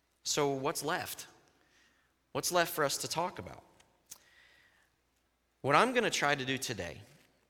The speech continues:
my attempt is going to be to try and create a connection in your mind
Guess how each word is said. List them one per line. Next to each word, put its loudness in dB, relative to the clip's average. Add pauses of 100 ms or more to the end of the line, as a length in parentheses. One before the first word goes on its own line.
(560)
my 2
attempt 0
is -4
going -4
to -8
be -6
to -6
try -4
and -4
create -2
a -6
connection -6 (720)
in 0
your 2
mind -2